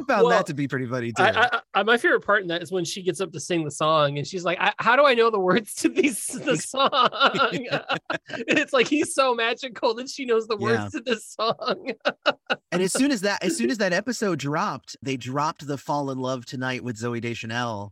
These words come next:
Speaker 2: Yeah.
Speaker 1: on iTunes. So I immediately went and bought that.
Speaker 2: Yeah,
Speaker 1: Uh,
Speaker 2: of
Speaker 1: which is
Speaker 2: course.
Speaker 1: different than
Speaker 2: Yeah.
Speaker 1: the album version because
Speaker 2: Mm-hmm.
Speaker 1: obviously Zooey Deschanel's on it. <laughs> So
Speaker 2: Yeah. <laughs> I don't know why I, that, my wife and I love, that's, like, one of the rare shows that, like, we agreed on.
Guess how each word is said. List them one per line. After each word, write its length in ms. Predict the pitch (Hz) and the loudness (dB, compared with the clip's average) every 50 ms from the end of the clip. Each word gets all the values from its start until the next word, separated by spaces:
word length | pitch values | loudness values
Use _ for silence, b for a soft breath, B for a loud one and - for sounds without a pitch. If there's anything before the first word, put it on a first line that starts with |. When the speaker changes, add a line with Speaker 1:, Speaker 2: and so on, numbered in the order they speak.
| _ _ | _ _
Speaker 2:
Yeah. 440 | - 185 190 180 170 160 156 156 - | 2 2 4 4 2 2 0 -2 -2
Speaker 1:
on 120 | - 127 135 | -2 -4 -4
iTunes. 320 | 135 - - 120 107 104 | -2 -4 -4 -6 -6 -6
So 120 | - - 117 | -6 -4 -2
I 120 | 120 135 | -2 -2
immediately 480 | 139 127 120 117 113 117 110 104 110 110 | -2 -4 -4 -4 -4 -4 -4 -6 -6 -6
went 140 | 113 110 | -6 -6
and 100 | 107 107 | -6 -6
bought 180 | 101 110 101 - _ | -6 -6 -8 -8 _
that. 360 | - 110 120 - 104 - - - _ _ _ | -4 -2 -2 -2 -4 -6 -10 -18 _ _ _
Speaker 2:
Yeah, 340 | 247 214 202 190 180 170 160 | 0 2 4 4 4 4 4
Speaker 1:
Uh, 60 | - | 2
Speaker 2:
of 60 | - 127 | 2 -2
Speaker 1:
which 120 | 147 - | -2 -2
is 80 | 185 175 | -2 -4
Speaker 2:
course. 80 | 170 160 | -2 -2
Speaker 1:
different 320 | 220 226 - 190 170 165 | -2 -2 -2 -4 -4 -2
than 100 | 175 160 147 | -4 -4 -4
Speaker 2:
Yeah. 20 | 147 | -2
Speaker 1:
the 40 | |
album 380 | 156 190 226 233 165 147 135 127 | -2 -2 -2 0 -2 -2 -4 -4
version 320 | 113 117 113 113 123 131 | -4 -4 -4 -4 -6 -8
because 240 | 135 139 - 131 117 | -8 -6 -6 -6 -4
Speaker 2:
Mm-hmm. 80 | 123 110 | -4 -4
Speaker 1:
obviously 340 | - - - 190 175 117 113 | -4 -6 -8 -8 -8 -10 -8
Zooey 240 | 107 110 101 104 | -8 -8 -6 -6
Deschanel's 400 | 92 98 95 - 160 233 214 147 | -6 -6 -6 -6 -4 -4 -4 -4
on 180 | 110 85 82 69 | -6 -8 -10 -14
it. 140 | 50 52 - | -16 -14 -8
<laughs> 0 | |
So 140 | - 165 175 - - 151 139 151 | -4 -4 -4 -2 -2 -2 -2 -2
Speaker 2:
Yeah. 760 | 160 185 196 190 180 165 143 135 196 185 160 143 196 175 156 | -2 0 2 4 6 6 6 6 6 6 6 6 4 2 2
<laughs> 1200 | 143 - 180 - - - - - - - - 117 107 - - 120 110 - - - 101 - _ _ - | 0 -2 -4 -4 -6 -8 -6 -4 -4 -4 -4 -6 -6 -6 -6 -10 -12 -12 -16 -18 -18 -18 _ _ -4
I 100 | 175 185 | -2 -2
don't 120 | 202 202 | 0 0
know 120 | 190 175 160 | -2 -2 0
why 200 | 156 156 160 160 | 0 0 0 0
I, 160 | 160 170 175 151 | -2 -4 -4 -4
that, 140 | 143 170 - - | -6 -8 -8 -2
my 160 | 160 180 180 | 0 0 2
wife 260 | 170 165 170 170 - | 2 2 2 0 0
and 60 | 151 | -2
I 60 | 139 | -4
love, 200 | 135 135 139 139 | -2 -2 -2 -2
that's, 140 | 139 165 151 | -2 -2 0
like, 140 | - 165 151 | 0 0 0
one 120 | 156 156 | 0 -2
of 60 | 156 143 | -2 -2
the 80 | 143 | -2
rare 180 | 143 143 143 139 | -2 -2 -2 -2
shows 300 | - - 147 139 135 127 | -2 -4 -4 -4 -4 -6
that, 100 | 139 131 | -8 -10
like, 120 | 131 123 | -10 -8
we 120 | 135 131 131 | -6 -8 -8
agreed 360 | 127 123 120 123 123 131 131 | -8 -8 -8 -8 -6 -6 -6
on. 340 | 131 123 123 123 120 120 | -6 -6 -8 -8 -10 -12